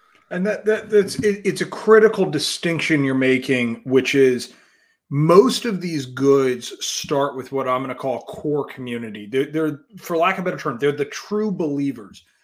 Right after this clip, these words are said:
For the most part, they're in it for a love of the good, whether it's in the case of watches, it's the mechanics. For, uh, a specific brand,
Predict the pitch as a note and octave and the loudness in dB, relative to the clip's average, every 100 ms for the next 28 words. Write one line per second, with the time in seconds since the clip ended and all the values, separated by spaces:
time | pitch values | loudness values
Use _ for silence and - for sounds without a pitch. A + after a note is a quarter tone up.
0 | _ _ - F#3 F#3+ B3 C#4 A3+ F3 C3+ | _ _ -4 -2 -2 -2 -2 -4 -4 0
1 | G3 A#3 - G3 F#3 - - D#3+ D3 D3+ | 0 0 -2 -6 -6 -8 -8 -8 -6 -6
2 | C#3+ C3 C#3+ D3 D3+ B2+ C3+ A#2+ B2+ C3+ | -6 -4 -4 -2 -4 -4 -4 -4 -4 -4
3 | A2+ A2+ A#2+ A#2+ A#2 - B2+ A#2+ C3+ B2 | -6 -12 -14 -14 -14 -16 -18 -12 -10 -10
4 | B2+ D#3 F3+ D#3+ D3 B2+ C3 - C#3 C#3 | -12 -8 -4 -4 -6 -10 -10 -12 -14 -14
5 | - A3+ G#3 F#3+ - _ _ _ _ _ | -10 -6 -6 -8 -14 _ _ _ _ _
6 | - D3 C#3 C#3 C3+ C3 C3+ - - C#3+ | -2 -2 -2 -6 -6 -6 -8 -14 -12 -12
7 | D3+ C#3 A2+ - C#3 D#3+ F3 | -10 -12 -12 -10 -6 -4 -6